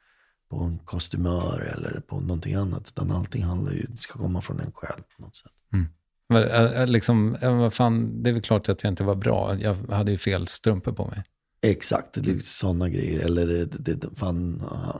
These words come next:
Speaker 1: någon, någon pratade eller, eh, den här lampan är fel, den stör mig, du vet, lite såna grejer, så här.
Speaker 2: Mm.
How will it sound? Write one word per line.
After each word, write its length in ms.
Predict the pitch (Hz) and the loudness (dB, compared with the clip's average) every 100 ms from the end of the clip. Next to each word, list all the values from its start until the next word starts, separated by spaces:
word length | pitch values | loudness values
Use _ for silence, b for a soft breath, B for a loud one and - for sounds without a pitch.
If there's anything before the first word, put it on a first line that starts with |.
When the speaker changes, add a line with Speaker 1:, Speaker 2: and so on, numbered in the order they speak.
| - 90 | -4 0
Speaker 1:
någon, 180 | 87 92 | 0 2
någon 200 | 92 85 | 0 0
pratade 480 | 90 71 - 76 | -2 -2 -4 -4
eller, 500 | - - - - 73 - | -4 -6 -8 -8 -8 -10
eh, 60 | - b b - | -14 b b -10
den 120 | 90 | -4
här 60 | 85 | -2
lampan 680 | 87 85 71 - 78 76 69 76 | 0 -2 -2 -4 -4 -4 -6 -8
är 40 | |
fel, 380 | - 87 85 - | -8 -8 -8 -4
den 120 | 85 | -4
stör 320 | 78 78 71 | -4 -6 -6
mig, 200 | 80 - - | -8 -10 -8
du 40 | |
vet, 180 | - - | -8 -10
lite 160 | - - | -12 -4
såna 300 | 117 82 - | -2 -2 -4
grejer, 200 | - - | -10 -12
så 140 | - - | -16 -6
här. 20 | |
Speaker 2:
Mm. 80 | 95 | -6